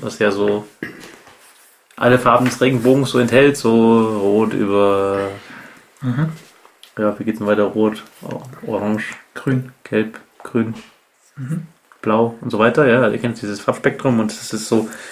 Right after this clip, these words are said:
Speaker 1: das, das, das spricht ja sozusagen ja jeder, jeder Eintrag, also sozusagen jede, jede Stelle irgend so an der Wellenlänge des Lichts.
Speaker 2: Aber wenn ich im Wasserkast-, Wasserfarbkasten Rot und Grün misch, kommt Braun raus.
Speaker 1: Ja,
Speaker 2: Ja.
Speaker 1: so ist es.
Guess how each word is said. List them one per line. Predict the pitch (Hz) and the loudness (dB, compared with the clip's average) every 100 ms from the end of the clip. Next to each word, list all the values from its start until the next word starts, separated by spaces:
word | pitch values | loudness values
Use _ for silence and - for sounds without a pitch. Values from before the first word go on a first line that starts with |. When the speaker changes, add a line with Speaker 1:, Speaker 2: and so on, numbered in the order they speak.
| - | -18
Speaker 1:
das, | - - | -16 -10
das, | - | -4
das | - 85 - | 0 2 0
spricht | - - - | 2 2 4
ja | |
sozusagen | 107 - 117 110 | 2 4 4 4
ja | |
jeder, | 107 110 113 110 | 2 6 6 6
jeder | 107 107 104 | 6 4 4
Eintrag, | - 117 107 | 4 4 4
also | 107 101 | 4 2
sozusagen | 95 107 | -2 -2
jede, | 104 104 101 | -2 -4 -4
jede | - 107 | -6 -4
Stelle | - 110 110 | 2 4 4
irgend | - 113 | 4 2
so | 107 | 0
an | 104 | 2
der | 101 | 4
Wellenlänge | 110 110 104 104 | 6 6 2 0
des | 104 120 | -2 0
Lichts. | 113 - - - - - | -2 -6 -18 -20 -18 -8
Speaker 2:
Aber | 131 127 | -4 0
wenn | 135 139 | 0 0
ich | 135 | 0
im | 131 | 0
Wasserkast-, | 127 123 143 147 - 135 135 - | 0 2 2 2 0 -4 -6 -12
Wasserfarbkasten | - 139 139 151 151 139 - 147 139 - 131 | -6 -4 0 -2 0 -4 -2 -6 -6 -6 -4
Rot | 127 135 135 | -2 0 0
und | 131 | -2
Grün | - 135 143 | 0 0 0
misch, | 143 135 | -2 -6
kommt | - 123 | -6 -6
Braun | - 120 120 120 | -4 -2 0 0
raus. | 117 117 120 - _ _ _ - - - - - - | -2 -6 -12 -18 _ _ _ -16 -14 -14 -16 -16 -4
Speaker 1:
Ja, | 110 107 104 - - 147 | 2 2 0 -8 -14 -8
Speaker 2:
Ja. | 123 | -6
Speaker 1:
so | 120 - | -4 -2
ist | - - | -2 -6
es. | - | -10